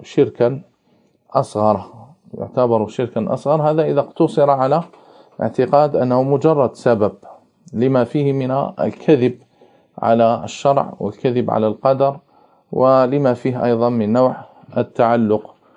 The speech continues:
وأما إذا اعتقد في هذه الأسباب أنها تنفع بنفسها استقلالاً عن قدرة الله وإرادته،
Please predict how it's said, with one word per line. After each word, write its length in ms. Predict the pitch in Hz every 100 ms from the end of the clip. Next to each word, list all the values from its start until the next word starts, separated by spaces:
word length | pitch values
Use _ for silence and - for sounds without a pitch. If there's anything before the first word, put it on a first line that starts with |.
| _ _ _ _ _ _ _ _ _ _ _ _ _ _ -
وأما 920 | 123 131 127 127 113 - 165 185 180
إذا 200 | 160 143
اعتقد 540 | 127 - 180 143 127
في 420 | 120 120 117 113 -
هذه 480 | - 117 147 139 123
الأسباب 520 | 107 113 - 127 117 117 - _ _ _ _ _ _ _
أنها 340 | 139 147 127 123
تنفع 460 | 120 160 - 120
بنفسها 960 | 113 110 123 135 - 110 107 110 - -
استقلالاً 720 | - - 113 120 131 123 113 107
عن 120 | 104
قدرة 360 | - 113 110 98 107
الله 400 | 104 117 117 113
وإرادته، 760 | 120 - 113 131 123 120 160